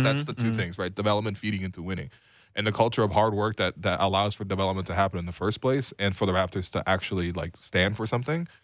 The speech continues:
Speaker 1: And for a long time, and, and trust me, I've been a long time Raptor fan. Like, I, I've seen
Speaker 2: <laughs>
Speaker 1: lots of
Speaker 2: We,
Speaker 1: areas where the
Speaker 2: we
Speaker 1: Raptors
Speaker 2: know.
Speaker 1: weren't, like, about anything. They were just a team.
Speaker 2: Yeah.
Speaker 1: You know, like,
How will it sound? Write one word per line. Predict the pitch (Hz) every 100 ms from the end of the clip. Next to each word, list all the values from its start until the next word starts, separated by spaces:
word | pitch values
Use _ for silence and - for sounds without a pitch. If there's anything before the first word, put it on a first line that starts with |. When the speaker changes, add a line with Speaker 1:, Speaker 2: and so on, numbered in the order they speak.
| _ _ -
Speaker 1:
And | 104 98
for | 143
a | 196
long | 135 113
time, | 110 113 120
and, | 113
and | 127 151 156 139
trust | 185 180
me, | 110
I've | 143
been | 185
a |
long | 139 143
time | 123
Raptor | 117 - 101
fan. | 92 92
Like, | 98 -
I, | 95 120
I've | 127
seen | - 170 127
Speaker 2:
<laughs> |
Speaker 1:
lots | - 117 -
of |
Speaker 2:
We, | 107
Speaker 1:
areas | 120 107
where | 107
the | 104
Speaker 2:
we |
Speaker 1:
Raptors | 110 123 95 90
Speaker 2:
know. | 98
Speaker 1:
weren't, | 113 117 - _ 110
like, | 90 92
about | 95 95 98 107 -
anything. | 104 101 87 - _
They | 113
were | 113
just | 123
a | 107
team. | - 110 82 - -
Speaker 2:
Yeah. | 113 139 151 -
Speaker 1:
You | 101
know, | 101
like, | 92